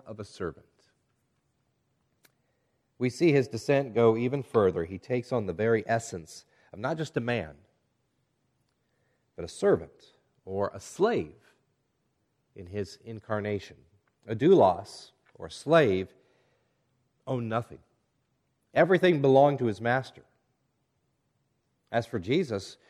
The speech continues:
we don't see any evidence that he owned much of anything. Maybe the clothes on his back. He didn't have a house. He didn't own land. He didn't own a horse. In fact, he had to, to borrow a donkey when he rode into Jerusalem on Palm Sunday.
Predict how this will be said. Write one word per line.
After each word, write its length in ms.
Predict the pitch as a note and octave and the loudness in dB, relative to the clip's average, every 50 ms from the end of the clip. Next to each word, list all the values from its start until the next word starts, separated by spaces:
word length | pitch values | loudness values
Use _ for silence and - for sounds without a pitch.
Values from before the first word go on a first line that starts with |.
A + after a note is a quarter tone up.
| _ _ _ | _ _ _
we 100 | - C#3 | 0 2
don't 180 | D#3+ F3 E3 B2 | 4 4 4 2
see 240 | - - C3 A2+ B2+ | 0 -4 -4 -2 -2
any 220 | D#3+ F#3+ F3 B2 | -2 -2 -2 -2
evidence 440 | G#2 B2 E3 E3+ D#3+ B2 F#2+ F#2 - | -2 -2 -2 -2 -2 -6 -6 -8 -8
that 100 | - G#2 | -10 -8
he 160 | A2 D3+ F3+ D#3+ | -8 -6 -4 -4
owned 240 | B2+ A#2+ G#2 G2 | -4 -4 -4 -4
much 180 | G#2+ A#2 A2+ - | -4 -4 -4 -6
of 120 | E2 D#2 | -8 -8
anything. 500 | G2 A2+ E3+ A#3 A3 B2 - - D2+ D#2 | -6 -6 -4 -4 -6 -8 -10 -12 -16 -10
Maybe 240 | E2 G#2 A#2 C#3 C3+ | -6 -6 -4 -4 -4
the 80 | F#2+ F#2 | -6 -8
clothes 320 | - - B2+ B2 C3 B2 | -4 -2 0 0 0 0
on 120 | B2+ A#2 G#2+ | -2 -2 -4
his 120 | F2+ D#2+ | -4 -6
back. 400 | - F#2 F2 G#2+ C#3+ - _ _ _ _ _ _ _ _ _ _ _ _ _ _ _ _ _ _ _ _ _ _ _ _ _ _ _ _ _ _ _ _ _ | -6 -4 -4 -4 -6 -8 _ _ _ _ _ _ _ _ _ _ _ _ _ _ _ _ _ _ _ _ _ _ _ _ _ _ _ _ _ _ _ _ _
He 100 | - A2+ | -8 -6
didn't 160 | B2 C3+ C#3+ | -4 -2 0
have 120 | C#3 C#3 | 0 0
a 60 | C3+ B2 | 0 2
house. 560 | G#2+ A#2 A#2 C3 D#3+ F#3+ F#3 - - - - | 4 6 6 6 6 4 0 -8 -16 -18 -12
He 160 | - G#2 G2 | -10 -6 -4
didn't 180 | A2+ C3+ C3 B2+ | -4 -4 -4 -4
own 220 | C3 C3 B2+ B2 | -6 -4 -2 0
land. 420 | A#2+ A#2 A#2+ C3 D3 D#3+ E3 E3 | 2 2 2 2 0 -2 -2 -4
He 100 | C#3+ A#2 | -6 -6
didn't 200 | G#2+ B2 C3+ C#3 | -6 -6 -6 -6
own 120 | C#3 C#3 C3 | -4 -4 -4
a 60 | A#2+ | -4
horse. 420 | G#2 A#2+ B2 C#3 E3 F#3+ F#3 - | -2 -2 0 0 0 -2 -2 -6
In 120 | - B2+ G#2+ | -8 -6 -4
fact, 220 | B2 A#2+ A#2 - | -2 -4 -2 -2
he 40 | C3 | -4
had 120 | B2 A#2+ A2 | -4 -4 -4
to, 120 | G#2 G2 - _ _ _ _ _ - - | -4 -6 -6 _ _ _ _ _ -14 -10
to 80 | G#2+ | -4
borrow 380 | F2 - A2+ A#2+ C3+ C#3 C3 A2+ | 2 4 6 6 8 8 6 6
a 80 | G#2 F#2+ | 4 4
donkey 480 | F2+ A#2+ C3+ E3 E3+ - - A#2+ B2+ | 6 6 6 6 6 2 -2 -6 -4
when 200 | B2+ A2+ G#2+ G#2 | -2 -2 -4 -4
he 120 | G#2 G#2 G2 | -4 -4 -2
rode 280 | G2 A#2 B2 C3 C3 | 0 2 2 2 0
into 200 | C3 B2+ A2 G#2 | -2 -6 -8 -8
Jerusalem 680 | E2+ F#2 G#2 A2+ C3+ D3 D3+ - C3 A#2+ A#2+ A#2 A#2 | -8 -6 -2 0 0 0 0 -2 0 0 0 2 0
on 120 | A2+ G#2+ G2+ | -2 -4 -2
Palm 320 | - C#3 C3+ C3 B2 A#2 | 2 4 4 4 4 0
Sunday. 520 | - - D#3 D#3+ D3 A2 G#2 A2 C#3 E3 | -2 -2 -2 0 0 0 -2 -2 -4 -6